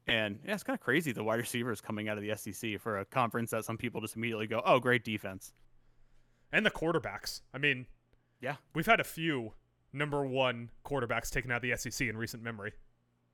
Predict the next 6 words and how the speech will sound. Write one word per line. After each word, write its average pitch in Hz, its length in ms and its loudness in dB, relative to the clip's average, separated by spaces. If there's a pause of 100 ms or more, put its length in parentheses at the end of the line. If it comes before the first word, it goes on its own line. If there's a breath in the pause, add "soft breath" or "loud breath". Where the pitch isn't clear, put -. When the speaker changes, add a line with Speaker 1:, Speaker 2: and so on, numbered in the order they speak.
(300)
Speaker 1:
Mm-hmm. 107 140 -16 (800 soft breath)
Speaker 2:
All - 80 6
right, 277 80 10
Mike, 277 240 4
any, 254 340 4
any 269 340 2